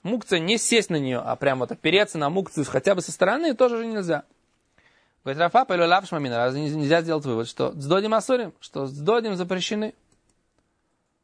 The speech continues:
Рав Аши, Омар, Рав Аши говорит, нет, нет доказательства. Афилу теймат цдодим муторим. Даже если скажем, что стороны мукция разрешены,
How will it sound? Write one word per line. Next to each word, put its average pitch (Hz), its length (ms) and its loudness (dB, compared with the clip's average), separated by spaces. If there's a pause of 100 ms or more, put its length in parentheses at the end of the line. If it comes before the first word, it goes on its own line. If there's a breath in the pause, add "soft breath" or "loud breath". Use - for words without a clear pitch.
(500)
Рав 127 220 0
Аши, 226 300 2
Омар, 196 160 0
Рав 180 80 2
Аши 220 140 0
говорит, 214 200 0
нет, 226 240 -4 (180)
нет 185 200 -8
доказательства. 156 580 0
Афилу 233 320 -2
теймат 160 340 0
цдодим 156 280 2
муторим. 156 280 -2
Даже 202 260 0
если 156 140 -4
скажем, 160 300 2
что 147 140 -10
стороны 156 460 2
мукция 156 460 0
разрешены, 156 800 -2